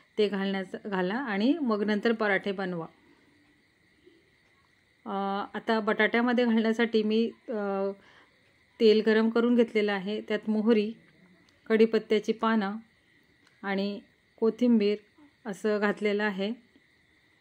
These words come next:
तुम्हाला या ठिकाणी हिरवी मिरचीची पेस्ट घातली तरी चालणार आहे, अ, पण हिंग घातलेलं आहे त्यात. लसणाचं जे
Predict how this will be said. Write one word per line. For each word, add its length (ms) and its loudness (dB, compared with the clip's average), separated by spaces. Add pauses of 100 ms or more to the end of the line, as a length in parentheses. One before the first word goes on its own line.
(800)
तुम्हाला 280 4
या 160 4
ठिकाणी 360 4
हिरवी 320 6
मिरचीची 480 4
पेस्ट 420 0
घातली 520 2
तरी 220 2
चालणार 380 0
आहे, 260 -4 (680)
अ, 360 -4
पण 440 0 (340)
हिंग 220 6
घातलेलं 500 2
आहे 160 -2
त्यात. 200 -8 (720)
लसणाचं 840 2
जे 340 4